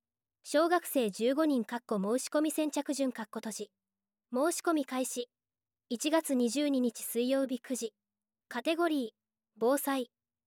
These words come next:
安全、安心。一月二十六日は文化財防火デーです。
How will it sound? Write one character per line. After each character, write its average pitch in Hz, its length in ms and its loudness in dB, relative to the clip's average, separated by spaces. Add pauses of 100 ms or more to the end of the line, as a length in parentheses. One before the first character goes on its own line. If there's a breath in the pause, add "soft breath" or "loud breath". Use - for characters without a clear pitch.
(120)
安 269 220 2
全、 247 220 -2 (580)
安 254 200 0
心。 240 260 -4 (720)
一 247 220 -2
月 330 260 2
二 285 140 2
十 330 180 0
六 277 220 0
日 240 260 0
は 196 240 -6
文 269 180 2
化 330 140 2
財 294 200 2
防 220 200 0
火 320 120 0
デ 302 140 2
ー - 40 -2
で 202 100 -8
す。 - 180 -12